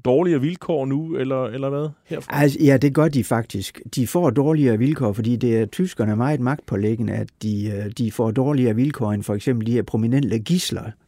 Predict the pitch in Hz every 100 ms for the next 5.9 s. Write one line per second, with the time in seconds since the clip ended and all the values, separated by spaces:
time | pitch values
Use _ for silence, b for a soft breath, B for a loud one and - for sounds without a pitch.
0 | - 127 147 113 101 160 - 101 101 101
1 | 101 110 135 104 104 101 107 120 101 110
2 | 117 107 107 117 117 - B B B B
3 | B - 98 - 123 110 107 117 98 113
4 | 110 101 113 113 - 110 104 - 113 113
5 | 104 - 113 113 139 113 135 135 127